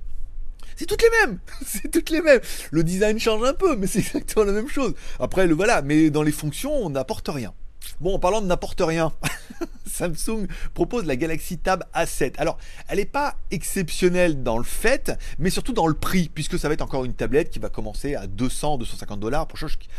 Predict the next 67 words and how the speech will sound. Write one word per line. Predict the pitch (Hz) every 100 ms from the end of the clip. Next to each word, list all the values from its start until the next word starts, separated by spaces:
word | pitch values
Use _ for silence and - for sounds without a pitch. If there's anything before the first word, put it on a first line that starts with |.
| -
pour | - -
ceux |
qui | 151 -
cherchent | 135
une | 135
petite | - - 131
tablette, | - 120 185 196
ça |
évite | 120 156
de | 127 120
taper | - - 160
dans | 113
le |
chinois. | - 117 107 147 190 - - - - - - - - -
<laughs> | - - - - - - - - -
J'ai, | - - 104
j'en | 113 104
ai |
une | 113 165
en | 110
plus | - - -
à |
faire. | 101 - 143 131 - - -
Je |
sais | -
plus | - 180
c'est | -
laquelle. | 117 - 110
Je |
crois | -
que | 151
c'est | 131
une, | 104 95 - - - - - - - - -
je | -
sais | -
plus. | - 113
J'ai | 120
une | 120
ma-, | 143
une | 147
tablette | - - 180
à | 143
faire | - 156
là. | 139 143 123 - - -
Pff, | - - - - - - -
<laughs> | - -
semaine | 127
d'après, | 151 127 - 104
hein. | 113 - -
Parce | -
que | -
là, | 156
alors | 143 120
là, | 135
samedi, | 156 - 147 139 156
c'est | - 107
caméra, | - 120 123 123 123 123 120
euh, | 113
truc | 113 - 131 127
que | 113
je |
dois | 95 98
faire | 101
après. | 107 - 160 -
Ça, | 117
c'est | -
bon. | 117 156